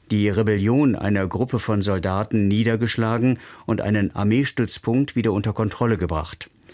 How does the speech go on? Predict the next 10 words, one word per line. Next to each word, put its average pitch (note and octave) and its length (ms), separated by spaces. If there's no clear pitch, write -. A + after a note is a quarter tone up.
Aus G#2 200
Sicherheitskreisen G2 840
hieß G2+ 300
es, G2 240
mehrere G#2 800
aufständische G2+ 720
Soldaten F#2 680
seien F#2 260
getötet G2+ 480
worden. E2 320